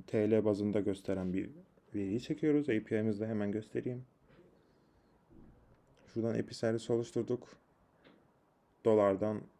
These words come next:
Türk lirasına B T C'yi dolar bazında çevirmesini, kur çiftlerini yazdık. Kur çiftlerine burada kurları kaydedip sonuçları bize göstermesini sağlıyoruz. Detay kısımları var. Detay kısımlarını oluşturmadım.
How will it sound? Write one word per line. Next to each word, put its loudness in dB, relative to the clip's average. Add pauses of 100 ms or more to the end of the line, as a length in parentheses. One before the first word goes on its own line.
(420)
Türk -4
lirasına -2
B 2
T -2
C'yi 0 (340)
dolar 2
bazında -2
çevirmesini, -6
kur -2
çiftlerini -4
yazdık. -6 (380)
Kur -4
çiftlerine -4 (240)
burada 0 (580)
kurları 4
kaydedip 0
sonuçları -2
bize 2
göstermesini 0
sağlıyoruz. -2 (680)
Detay 4
kısımları 0
var. 2
Detay 2
kısımlarını 0
oluşturmadım. 0